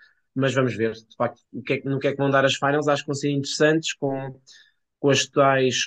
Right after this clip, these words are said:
quatro, cinco jogadoras que têm sido as mais fortes do ano, eh, as quatro, enfim, aquele, o dito Big Three, a quarta que é a Coco Gauff, que ganhou o U S Open, a quinta que é a Jessica Pegula, que tem sido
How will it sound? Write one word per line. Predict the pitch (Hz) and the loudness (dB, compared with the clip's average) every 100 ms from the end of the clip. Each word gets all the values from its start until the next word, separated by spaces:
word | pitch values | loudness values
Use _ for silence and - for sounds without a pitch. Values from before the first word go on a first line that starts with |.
| - | -2
quatro, | 147 143 - | 0 0 0
cinco | 151 139 | -2 -2
jogadoras | 123 143 143 139 | -2 0 2 0
que | - | -2
têm | 143 139 | -4 -4
sido | - 135 | -6 -6
as | 135 | -4
mais | 131 135 - | -2 -2 0
fortes | 143 139 - | 0 0 -2
do | 127 139 | 0 2
ano, | 143 143 151 - _ _ _ _ _ | 2 0 -6 -12 _ _ _ _ _
eh, | 127 117 113 113 113 | -6 -4 -2 0 0
as | 113 - - | -2 -4 -8
quatro, | - 135 131 - 123 113 110 110 107 _ _ _ _ - - | -2 0 0 -2 -4 -4 -6 -8 -12 _ _ _ _ -12 -8
enfim, | - 143 | -4 -4
aquele, | 127 139 | 0 2
o | 131 135 | 2 0
dito | 127 147 135 | 2 2 2
Big | 151 147 | 0 2
Three, | 165 190 190 | 2 6 6
a | - | 4
quarta | 156 147 143 | 4 4 2
que | 143 | -4
é | 143 | -4
a | 139 | -4
Coco | 139 139 | -4 -2
Gauff, | 139 143 | -2 -2
que | 139 | -2
ganhou | 131 139 | -2 -2
o | 143 | 0
U | 147 | 0
S | 135 | 0
Open, | 165 165 147 | -2 -2 -4
a | 139 | -4
quinta | 139 147 143 | -4 -4 -2
que | 143 | 0
é | 139 | 0
a | |
Jessica | 139 123 - 143 | 0 -2 -6 -8
Pegula, | 120 147 160 | -2 0 0
que | |
tem | 151 | 0
sido | 127 135 135 | -2 -2 -2